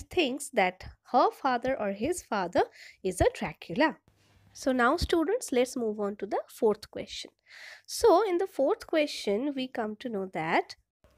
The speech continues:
his mom heard his dilemma and the weird thoughts of him and finally makes him realize that his father works at night shift.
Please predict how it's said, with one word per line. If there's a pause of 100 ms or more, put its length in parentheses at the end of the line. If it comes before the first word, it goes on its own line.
(520)
his
mom
heard
his
dilemma
and
the
weird
thoughts
of
him (460)
and (180)
finally
makes
him
realize
that
his
father
works
at
night
shift.